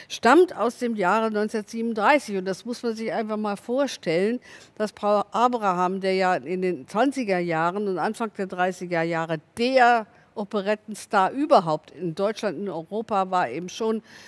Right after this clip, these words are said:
äh, auf der Flucht war als Jude und macht eben solch ein, äh, leichtes Stück, äh, sich dann einfach zum Thema. Und, äh,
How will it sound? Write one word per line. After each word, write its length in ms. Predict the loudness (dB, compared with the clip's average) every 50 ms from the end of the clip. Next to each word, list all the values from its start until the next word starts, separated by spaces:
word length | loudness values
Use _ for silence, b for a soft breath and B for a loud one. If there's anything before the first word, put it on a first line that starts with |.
| B B B B
äh, 340 | _ -2 0 0 0 0 -2 -4
auf 200 | -2 -4 -4 -4
der 140 | -2 -6 -6
Flucht 360 | -4 -4 -6 -6 -6 -6 -4
war 160 | 0 2 2 2
als 240 | 0 -2 -4 -8
Jude 400 | -6 -4 -4 0 4 4 4 4 B B B B B B B B
und 300 | 0 0 0 0 -4 -6 -6 -8 -8 _
macht 560 | -4 -2 2 4 2 2 2 -4 _ -12 -2 -2
eben 260 | 0 0 0 -4 -4
solch 400 | -2 0 4 4 4 2 0 -8 _
ein, 420 | 0 0 0 0 -2 -4 -6 _
äh, 220 | -6 -2 0 2 2
leichtes 720 | 4 4 6 6 6 6 2 0 -6 -6 -6 -6 -4 -8
Stück, 480 | -10 -10 _ -6 -6 -6 _ _ -10 -8
äh, 320 | -6 -4 -2 -2 -2 -2
sich 320 | -4 -6 -8 -8 -8 -2 0
dann 300 | 0 0 0 -2 -6 -6
einfach 420 | -6 -4 -4 -4 -2 -4 -6 -8
zum 260 | _ -10 -10 -10 -10
Thema. 540 | -10 -10 -6 -4 -2 0 0 0 0 0 -2 B B B B B B B B B B _
Und, 340 | 2 4 4 4 2 -2 -4
äh, 300 | 0 2 4 4 4